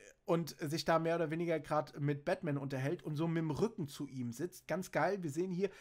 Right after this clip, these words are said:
er hat so hier ein Sturmgewehr, so eine M sechzehn mit einer swat-Weste an. Bei dieser swat-Weste ist bekannt, hat zumindest Zack Snyder so bekannt gegeben,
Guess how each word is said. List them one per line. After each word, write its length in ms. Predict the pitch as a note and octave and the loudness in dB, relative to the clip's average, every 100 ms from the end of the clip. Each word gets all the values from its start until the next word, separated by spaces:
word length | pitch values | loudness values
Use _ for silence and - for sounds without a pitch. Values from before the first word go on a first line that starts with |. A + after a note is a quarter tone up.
| - | -10
er 80 | - | -4
hat 100 | D3+ | -2
so 160 | - F3 | 2 2
hier 220 | D3 D#3+ | 2 -2
ein 40 | |
Sturmgewehr, 600 | C#3+ G#3 A3 G#3 F#3 F#3+ | -2 -2 0 0 2 2
so 80 | F3 | 2
eine 160 | E3+ D#3 | -2 -2
M 120 | D3+ | -4
sechzehn 440 | D3 F#3 - F3 | -4 -4 -2 -2
mit 140 | F3 - | -2 -4
einer 140 | D3 | -2
swat-Weste 840 | C#3+ - C#3+ G#3 - C#3 C3+ - C3+ | -2 -4 -2 -2 -2 -6 -6 -6 -4
an. 160 | F3 F#3 - C#3 | -6 -6 -12 -4
Bei 80 | D3+ | -2
dieser 240 | F#3 F3+ | 0 0
swat-Weste 580 | - F3 G3+ F#3+ F#3 F#3 | 0 -2 0 0 0 -2
ist 120 | E3+ | -6
bekannt, 480 | D3+ D#3 F#3+ G3 C#3+ | -6 -4 -6 -6 -8
hat 140 | D#3+ | -8
zumindest 440 | - E3 E3+ E3 - | -6 -4 -4 -6 -4
Zack 160 | D3+ | -6
Snyder 380 | - D#3+ F3 F3+ | -4 -2 0 0
so 140 | E3+ | -2
bekannt 340 | D#3+ C#3+ E3 E3+ | -4 -2 -4 -4
gegeben, 300 | D3 E3+ | 0 0